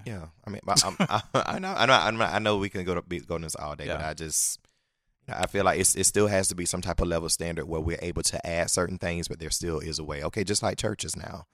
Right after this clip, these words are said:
Speaker 1: Yeah, we'll, we'll have a dress down Sunday, but you're not coming in here with no, all these holes in your thighs and cooch and stuff out. You're just not doing it because there still is a standard. Now, we'll accept you or whatever, but you still need to try to make everybody comfortable. And, and, and if, if we want love, we gotta give it.
Speaker 2: So,
Speaker 1: And,
Speaker 2: so
Speaker 1: you know, but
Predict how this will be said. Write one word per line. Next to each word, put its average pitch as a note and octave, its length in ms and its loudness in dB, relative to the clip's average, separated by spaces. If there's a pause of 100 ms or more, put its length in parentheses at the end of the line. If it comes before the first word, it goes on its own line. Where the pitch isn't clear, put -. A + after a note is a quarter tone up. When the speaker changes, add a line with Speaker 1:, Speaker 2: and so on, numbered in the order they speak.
(400)
Speaker 1:
Yeah, G2+ 120 6
we'll, G2 220 6
we'll A2+ 160 6
have A2+ 180 4
a G2 40 2
dress G2 220 4
down F2+ 240 2
Sunday, F#2+ 240 0
but D#2+ 160 0
you're - 80 -4
not - 100 -2
coming G2 160 0
in F2 60 -4
here F2+ 80 -4
with D#2+ 100 -6
no, E2 140 0
all E2 220 2
these E2 140 0
holes E2+ 280 4
in D#2+ 40 -4
your D#2 100 -2
thighs D#2 280 -2
and D2 120 -14
cooch - 180 -6
and D2+ 100 -4
stuff - 200 -6
out. C2+ 140 -6
You're E2 100 -8
just D#2 180 -4
not D2 120 -8
doing F2 160 -4
it D2+ 60 -6
because D#2 240 -6
there E2 120 -4
still D#2+ 220 -4
is D2+ 140 -10
a D#2+ 40 2
standard. D#2 280 -2
Now, D#2+ 60 -6
we'll E2+ 160 0
accept - 460 0
you A#2+ 260 2 (420)
or - 80 -6
whatever, F2+ 220 2
but F2 180 2
you G2 80 2
still G2+ 280 6
need F#2 180 -2
to - 80 0
try F2 220 -2
to D#2+ 220 -4 (120)
make F2 220 -4
everybody D#2+ 360 -4
comfortable. D#2 760 -4
And, D2 200 -10
and, D#2 200 -8
and E2+ 220 -6
if, F#2 260 -2
if F#2+ 100 2
we A#2 100 4
want A#2 260 8
love, G2+ 240 8
we G2 100 2
gotta F2 180 4
give D#2 240 -6
it. C#2+ 260 -10 (140)
Speaker 2:
So, C#3 200 -8
Speaker 1:
And, G2+ 60 -14 (120)
Speaker 2:
so A#2+ 260 -2
Speaker 1:
you G#2+ 60 -2
know, D#2 140 -4
but D2+ 180 -2